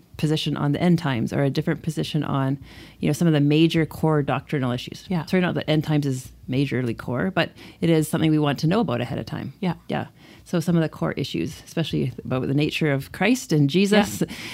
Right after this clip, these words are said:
Speaker 1: and, uh, who God is, the Trinity, those kind of pieces. We wanna make sure that people have the same, um, theological understanding that we would have as leadership.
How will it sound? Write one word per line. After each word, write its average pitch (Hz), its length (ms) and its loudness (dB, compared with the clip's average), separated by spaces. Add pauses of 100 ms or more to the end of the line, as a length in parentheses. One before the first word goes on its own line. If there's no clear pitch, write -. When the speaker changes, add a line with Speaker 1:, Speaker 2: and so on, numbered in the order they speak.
(160)
Speaker 1:
and, 143 360 2
uh, 135 140 0
who 170 180 2
God 175 280 2
is, 196 180 2
the - 80 -4
Trinity, 175 500 4
those 160 160 2
kind 165 160 2
of 147 80 2
pieces. 151 320 -4
We 156 60 0
wanna 156 140 2
make 147 160 0
sure - 180 -2
that 156 140 -4
people 156 480 -2 (400)
have 160 180 0
the 151 100 2
same, 151 640 2
um, 135 460 -2 (120)
theological 185 480 2
understanding 151 480 0
that 143 80 -2
we 147 120 2
would 151 140 0
have 147 180 -4
as 143 120 -4
leadership. 151 380 -2